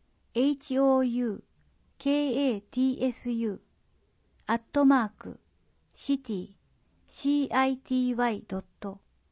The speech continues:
ハビキノ、エイチエービーアイケーアイエヌオードットエルジードットジェーピー。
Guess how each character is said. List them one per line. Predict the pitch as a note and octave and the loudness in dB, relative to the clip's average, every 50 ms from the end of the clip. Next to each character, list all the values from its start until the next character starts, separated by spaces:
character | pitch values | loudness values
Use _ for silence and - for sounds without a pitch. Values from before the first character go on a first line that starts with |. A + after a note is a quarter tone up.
| _ _ _ | _ _ _
ハ | - - A#3 | -6 -4 0
ビ | A#3 C#4 C4 C4+ | 0 0 0 -2
キ | - B3 A#3 | -2 -2 -2
ノ、 | A3+ A3 G#3+ A3 - _ _ _ _ _ _ _ _ _ - | 0 -2 -2 -6 -10 _ _ _ _ _ _ _ _ _ -2
エ | - B3+ C#4 | 0 2 2
イ | C#4+ C#4 | 2 0
チ | - - - C#4+ | -4 -6 -2 0
エ | C#4 C4 A#3 | 2 2 2
ー | G#3 G3 | 0 -2
ビ | A3+ A#3 B3+ B3+ C4 B3+ | -2 -2 0 0 0 0
ー | B3+ | 0
ア | B3+ | 0
イ | A#3+ G#3 - | 0 -2 -6
ケ | - - B3+ B3+ C4 B3+ - | -6 -4 -2 0 0 0 0
ー | - | -2
ア | B3+ B3+ | -2 -2
イ | A#3 A3 - - | -2 -4 -6 -6
エ | - A3 G#3 | -4 -2 0
ヌ | A3+ B3+ B3 G#3+ | 0 0 0 2
オ | B3 B3 G#3+ F#3+ | 0 0 0 -2
ー | G3 - | -6 -10
ド | F#3 F3+ | -12 -12
ッ | F3+ _ _ - | -12 _ _ -12
ト | - G3+ G3+ - _ _ _ _ _ _ _ - | -12 -12 -12 -12 _ _ _ _ _ _ _ -2
エ | A3+ A#3 | -2 2
ル | B3 C#4 C#4 C4+ | 2 2 2 2
ジ | - C4+ C4 A3+ G3 - - | 0 -2 -2 -2 -4 -8 -10
ー | - | -8
ド | G3 G3+ | -8 -8
ッ | - _ _ _ | -8 _ _ _
ト | - G#3 G3 - _ _ _ | -8 -8 -8 -10 _ _ _
ジ | - - A3 | -4 -2 0
ェ | A#3 A#3+ | 0 -2
ー | A3+ _ | -4 _
ピ | - A3+ G#3 F#3 F3+ | -10 -10 -10 -10 -12
ー。 | _ | _